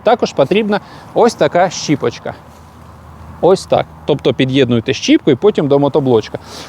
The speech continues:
Надалі хочу показати ось цей дуже гарний дисковий загортач. Я його відразу і поставив. Бачите, він йде з щіпкою під мотоблочок В М дев'ятсот М три. Ось така щіпка оновлена від виробника Агромарка серія Модерн.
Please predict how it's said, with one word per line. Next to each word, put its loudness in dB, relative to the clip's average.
Надалі 2
хочу -4
показати -2
ось 0
цей 2
дуже 0
гарний 2
дисковий 0
загортач. 0
Я 4
його 2
відразу 0
і -4
поставив. 2
Бачите, 0
він 2
йде 0
з -2
щіпкою 0
під 2
мотоблочок 0
В 2
М 2
дев'ятсот 0
М -2
три. -2
Ось 2
така 2
щіпка 0
оновлена 2
від 0
виробника 2
Агромарка 0
серія 0
Модерн. 2